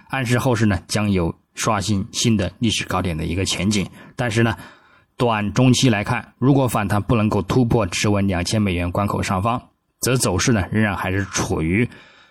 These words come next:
五月的一个冲高回落的一个设计之星看空形态的回落压力之中，则仍然有望回落触及中轨线附近盘整之后，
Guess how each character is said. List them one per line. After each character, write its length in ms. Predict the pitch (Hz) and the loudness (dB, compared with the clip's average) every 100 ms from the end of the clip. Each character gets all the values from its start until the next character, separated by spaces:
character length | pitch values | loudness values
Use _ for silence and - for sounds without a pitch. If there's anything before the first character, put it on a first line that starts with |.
| _ _ | _ _
五 220 | 113 104 95 | 0 4 6
月 160 | 147 | 4
的 120 | 123 | 4
一 120 | 98 101 | 2 2
个 220 | 113 - _ | 0 -2 _
冲 260 | - 120 107 | -2 0 2
高 180 | 104 101 | 0 0
回 200 | 90 92 | -2 -2
落 100 | 101 | 0
的 100 | 92 | -2
一 60 | |
个 140 | 90 92 | -2 0
设 200 | - 117 | 2 2
计 140 | 107 | 2
之 100 | 107 | 0
星 240 | 104 117 - | 2 0 0
看 200 | 131 107 | -2 0
空 200 | 113 107 | 0 0
形 180 | - 190 | 0 0
态 100 | 101 | 0
的 160 | 92 | -2
回 220 | - 98 | -2 0
落 140 | 104 101 | 0 0
压 160 | 117 | 0
力 120 | 143 123 | 2 2
之 140 | 131 | 2
中， 220 | 156 208 214 - - - - | 2 2 -4 -16 -20 -20 -4
则 100 | 151 | 4
仍 240 | 139 160 226 | 6 6 6
然 220 | 226 196 - | 4 2 4
有 140 | 139 131 | 6 8
望 220 | 139 - - | 6 2 -4
回 260 | - - 123 | -2 2 4
落 160 | 135 | 4
触 200 | 117 131 | 2 2
及 240 | 101 95 - - | 4 2 0 2
中 180 | 120 | 2
轨 140 | 101 90 | 4 2
线 180 | 95 90 | 0 0
附 100 | 104 | 0
近 160 | 92 - - | 0 -4 -8
盘 240 | - 90 | -6 -2
整 160 | 90 85 | -2 -2
之 120 | 117 | -2
后， 360 | - 190 - | 0 0 0